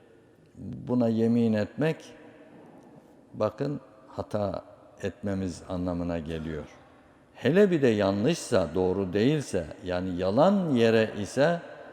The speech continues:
o bizi mahveder zaten. Onun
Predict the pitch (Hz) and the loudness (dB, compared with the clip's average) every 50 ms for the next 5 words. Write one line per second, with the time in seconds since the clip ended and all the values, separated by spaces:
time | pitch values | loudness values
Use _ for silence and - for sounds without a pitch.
0 | - - - - - - - - - 131 127 107 104 98 101 92 90 95 90 87 | -20 -20 -20 -20 -20 -20 -16 -4 0 2 2 2 0 -2 -2 -2 -2 -2 -4 -4
1 | 92 87 82 76 76 78 73 71 76 76 76 78 - - - - - - - - | -4 -4 -2 -2 -4 -4 -6 -8 -10 -12 -12 -12 -14 -16 -18 -18 -20 -20 -20 -20
2 | - - _ _ _ _ _ _ _ _ _ _ _ _ _ _ _ _ _ _ | -20 -20 _ _ _ _ _ _ _ _ _ _ _ _ _ _ _ _ _ _
3 | - - - _ - - 101 101 101 90 | -20 -20 -20 _ -10 -8 -6 -6 -6 -6